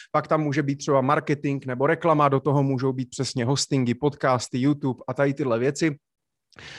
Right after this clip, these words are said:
A pak třeba osobní nebo ostatní a tak dále. Klidně si to ještě můžete dělit. Já, protože těch výdajů vidíte, že nemám moc, eh, to znamená, že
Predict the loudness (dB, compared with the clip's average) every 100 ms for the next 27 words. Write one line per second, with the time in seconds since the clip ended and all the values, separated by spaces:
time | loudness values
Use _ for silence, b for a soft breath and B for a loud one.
0 | B -4 -2 0 0 2 2 2 2 2
1 | 2 2 0 -2 -4 -2 -2 -2 -2 -2
2 | -2 -2 -2 -2 -4 -4 -2 -2 -2 -2
3 | 0 -2 0 0 2 2 2 -2 B B
4 | 0 2 2 -2 -2 0 0 0 0 2
5 | 2 0 -6 -4 -2 0 2 2 2 2
6 | 2 0 -2 -10 _ _ _ -2 2 4
7 | 4 4 2 0 -2 -2 -2 0 0 0
8 | 0 0